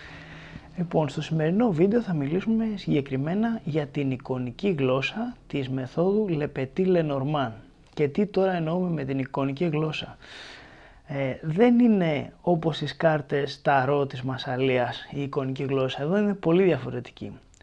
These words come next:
Έχουμε τριάντα έξι κάρτες. Κάθε κάρτα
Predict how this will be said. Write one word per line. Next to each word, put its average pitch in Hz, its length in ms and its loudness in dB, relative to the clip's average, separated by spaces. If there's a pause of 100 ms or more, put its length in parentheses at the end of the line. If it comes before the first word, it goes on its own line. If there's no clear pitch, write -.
(140)
Έχουμε 247 380 2
τριάντα 151 320 2
έξι 190 260 0
κάρτες. 143 600 0 (680)
Κάθε 233 440 8
κάρτα 151 640 4